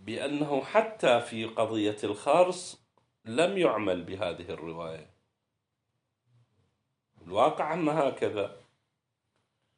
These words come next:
يعني أنت إذا لم تعلم بوزن الشيء الموزون وتشتريه خرصا،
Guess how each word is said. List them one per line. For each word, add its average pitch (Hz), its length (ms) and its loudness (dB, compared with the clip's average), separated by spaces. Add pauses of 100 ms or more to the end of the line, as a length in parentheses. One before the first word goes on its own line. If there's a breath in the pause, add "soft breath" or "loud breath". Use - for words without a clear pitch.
(520)
يعني 92 720 -8
أنت 110 240 -6
إذا 95 680 2
لم 127 300 2
تعلم 127 540 2
بوزن 110 440 0
الشيء 104 440 -4
الموزون 104 680 -2
وتشتريه 101 760 -4
خرصا، 127 720 -2